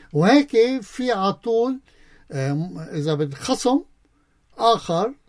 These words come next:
بطل يكون هو الخصم ذاته. يعني، تأملي، رح أعطي مثل كتير بسيط. إذا هلأ متأزمة داخليا في لبنان، داكور؟ المشكلة هي واقعة بين، بين الناس وبين السياسيين. طيب،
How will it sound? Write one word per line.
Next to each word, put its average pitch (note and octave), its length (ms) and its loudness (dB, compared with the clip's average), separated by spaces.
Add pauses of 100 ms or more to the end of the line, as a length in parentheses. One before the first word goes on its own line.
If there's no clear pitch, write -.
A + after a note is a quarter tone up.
(180)
بطل G3+ 420 0
يكون F#3+ 340 -2
هو F3+ 220 -2
الخصم D#3 420 -4
ذاته. A#2 340 -10
يعني، B2 160 -8
تأملي، F#3+ 500 0
رح D3+ 180 -8
أعطي G3 220 -4
مثل F3 380 -4 (240)
كتير F#3 340 2
بسيط. D#3+ 380 -4 (580)
إذا F#3 300 2
هلأ A#3+ 200 2
متأزمة G3 560 -2
داخليا D#3 840 -4 (320)
في E3 120 -4
لبنان، C#3 480 -4 (600)
داكور؟ C3 360 -12
المشكلة D3+ 840 -2
هي G3+ 380 0
واقعة F#3+ 580 -2
بين، E3 520 -4 (200)
بين G3 260 -2
الناس G3 440 -2
وبين A3+ 280 2
السياسيين. D3+ 720 -8 (260)
طيب، C3+ 160 -8